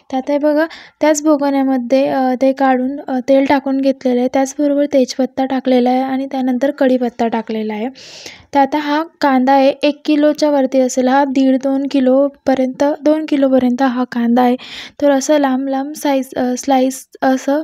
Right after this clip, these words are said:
कट करून घेतलेला आहे त्याला आणि मस्त कडक तेलमध्ये त्याला टाकून घेतलेलं आहे.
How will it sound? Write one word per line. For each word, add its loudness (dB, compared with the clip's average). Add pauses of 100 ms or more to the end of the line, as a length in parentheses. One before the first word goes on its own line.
(160)
कट 2
करून 2
घेतलेला 0
आहे 0
त्याला 2
आणि -2
मस्त -6
कडक 2 (140)
तेलमध्ये 0
त्याला -4
टाकून -8
घेतलेलं -8
आहे. -8